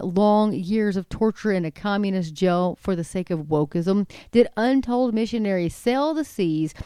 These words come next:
and face the spears for the sake of wokeism? No, they stood resolute and faced their plight because they stood for the truth. And the church must do the same, he says. So let us not rally around the banner of wokeism, but around the banner of the cross.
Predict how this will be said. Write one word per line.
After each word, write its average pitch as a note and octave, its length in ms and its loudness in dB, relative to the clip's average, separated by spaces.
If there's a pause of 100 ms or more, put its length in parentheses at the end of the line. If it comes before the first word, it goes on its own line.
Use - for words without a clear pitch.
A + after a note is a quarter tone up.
(140)
and G3 140 0
face A3 260 0
the B3+ 140 -8
spears E3+ 580 -4
for G#3 160 -6
the G3 80 -2
sake G3 240 -4
of F#3 100 -4
wokeism? D3+ 640 -2 (220)
No, A3 400 0 (260)
they A3+ 140 2
stood A#3+ 260 2
resolute G#3 640 2 (300)
and F3 120 2
faced A3 460 -2
their G3+ 380 -4
plight F#3 360 -2
because F3+ 340 -2
they F3+ 140 -2
stood E3+ 240 -6
for E3+ 120 -6
the D#3+ 180 -10
truth. F#3+ 420 -2 (360)
And E3 140 2
the D3 80 -2
church F#3+ 560 -2
must F3+ 260 -2
do D3+ 140 2
the D3 100 -6
same, E3+ 440 -2
he E3 100 -6
says. - 320 -12 (400)
So - 160 2
let F3+ 180 2
us G3 120 -6
not F#3 180 2
rally F3+ 380 4
around F3+ 400 0
the F3+ 80 0
banner F3 340 -2
of F3+ 80 -2
wokeism, D#3+ 600 2
but F#3+ 100 2
around A#3 360 2
the C#4 60 0
banner A3 320 0
of G#3+ 60 -2
the G#3 80 -4
cross. G#3 560 -4